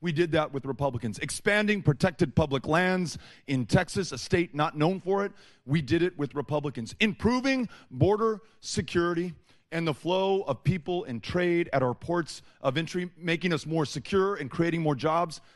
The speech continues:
did it with the Republicans. So when I campaigned for Senate <clears throat> in a state that was for so long, too long, written off as too red to even compete in, we didn't write anybody off,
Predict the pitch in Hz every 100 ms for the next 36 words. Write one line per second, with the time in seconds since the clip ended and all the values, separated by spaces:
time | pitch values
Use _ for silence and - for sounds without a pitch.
0 | _ _ 110 170 190 165 156 160 175 214
1 | 196 180 156 208 214 202 208 233 202 233
2 | 262 208 214 - 233 226 127 - _ -
3 | _ - 262 247 175 190 196 - - 226
4 | 233 190 190 170 151 - - - 190 180
5 | - 247 247 226 196 151 123 - 247 262
6 | 220 180 180 175 156 240 202 190 190 180
7 | - 139 - - 240 185 180 185 165 -
8 | - - 175 190 190 185 - 160 - 202
9 | 190 - 143 117 117 131 _ _ _ _
10 | _ _ _ _ _ _ _ _ _ _
11 | _ _ - 147 190 240 226 226 180 196
12 | 175 180 170 143 170 -